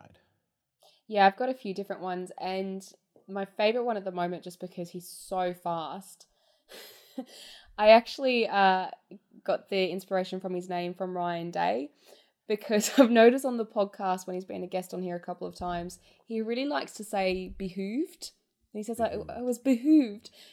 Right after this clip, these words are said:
Speaker 2: So, of course, because horses have hooves, I've called my horse Behooved. <laughs>
Speaker 1: There you go. No, I, you know, and to get to our podcast and our guests, I, I can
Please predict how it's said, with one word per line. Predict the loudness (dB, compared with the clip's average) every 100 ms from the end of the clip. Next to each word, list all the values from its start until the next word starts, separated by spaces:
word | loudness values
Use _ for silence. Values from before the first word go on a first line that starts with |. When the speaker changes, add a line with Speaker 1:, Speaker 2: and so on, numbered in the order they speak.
| _
Speaker 2:
So, | 4 8 10 10 6 -2 _ _
of | -4 -4
course, | 2 4 4 2 -4 -6
because | -4 -4 -6
horses | -10 -10 -10
have | -10
hooves, | -6 -4 -4 -6 -14 _ _ -6
I've | -6
called | 0 2 2
my | 2
horse | 0 0 -2
Behooved. | -4 -4 -4 -6 -16 -20 _ _
<laughs> | -18 -18 -20 -20 -20
Speaker 1:
There | -18
you | -16 -14 -12 -12
go. | -12 -16 _ _ _ _ -20 _ _ _ _ _
No, | -16
I, | -6 -4 -4 -8 _ -14
you | -10
know, | -8
and | -8 -8
to | -6
get | -6 -6
to | 0
our | 2 2
podcast | -2 -8 -8 -12 -12 -12
and | -16
our |
guests, | -14 -12 -12 -14 -18 -18
I, | -16 -14 -14 -18 _ _
I | -20 -16
can | -12 -12